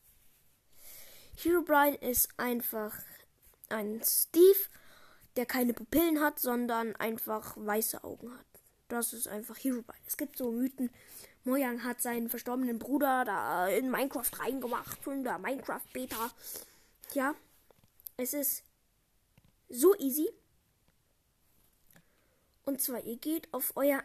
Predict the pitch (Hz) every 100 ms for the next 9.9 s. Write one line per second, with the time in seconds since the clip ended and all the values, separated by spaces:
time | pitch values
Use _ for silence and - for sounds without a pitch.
0 | - 262 254 226 196 196 - - - -
1 | - _ _ _ _ _ - - 311 330
2 | 247 277 294 269 - 220 214 - - 247
3 | 254 - - 269 302 381 440 - - _
4 | - _ _ _ - _ _ _ _ _
5 | _ _ - 277 302 - 254 269 277 -
6 | - - - _ _ 269 - 196 185 160
7 | - - _ _ _ _ _ _ _ _
8 | _ _ _ _ _ - - - - _
9 | - - - - - - - 269 311